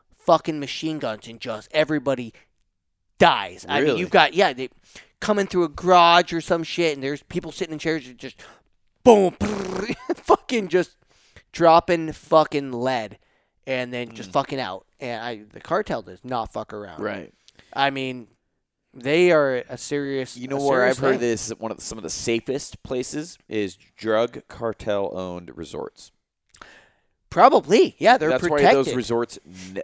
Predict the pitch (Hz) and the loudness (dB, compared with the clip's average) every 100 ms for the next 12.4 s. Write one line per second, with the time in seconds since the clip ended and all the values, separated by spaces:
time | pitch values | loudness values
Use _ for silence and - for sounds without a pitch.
0 | - 95 - 92 90 87 98 113 143 92 | -8 -8 -6 -6 -6 -8 -4 -4 -6 -10
1 | 92 87 87 185 180 - _ _ _ - | -8 -6 -4 -2 -4 -12 _ _ _ -10
2 | 101 175 110 104 117 131 135 110 101 - | -2 0 0 0 2 2 0 -4 -4 -2
3 | 151 143 135 147 139 127 139 123 143 208 | -2 0 -2 -4 -6 -8 -10 -8 -2 -2
4 | 240 113 104 120 131 113 _ 120 131 123 | -2 -8 -10 -10 -10 -10 _ -10 -8 -6
5 | 120 117 _ - 151 147 143 131 151 - | -10 -12 _ -8 -6 -4 -2 -2 -4 -6
6 | 135 139 - 123 131 120 120 127 151 143 | -4 -4 -6 -10 -10 -8 -6 -4 -6 -10
7 | 131 196 - - _ _ - - - _ | -4 -4 -4 -20 _ _ -18 -18 -18 _
8 | - 208 208 220 208 208 202 185 180 175 | -4 -4 0 0 4 4 2 -2 -4 -2
9 | 208 - 104 - 120 131 143 131 - 143 | -4 -6 -16 -10 -8 -4 -2 -4 -2 -4
10 | - - - 123 139 - - - 175 226 | -4 -18 -6 0 0 -2 -12 0 6 6
11 | - 208 - 196 185 170 185 180 - 135 | 6 2 4 2 2 -4 -2 -2 -4 -6
12 | 123 175 262 | -4 -4 -6